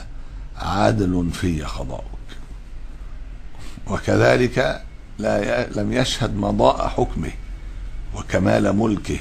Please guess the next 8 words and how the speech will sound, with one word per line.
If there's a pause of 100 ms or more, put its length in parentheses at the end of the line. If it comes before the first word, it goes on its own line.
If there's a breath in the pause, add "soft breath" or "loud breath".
(100)
سبحانه
وتعالى، (1500)
وإنما
يحصل
اليقين (800)
للعبد
بشهود
الملك،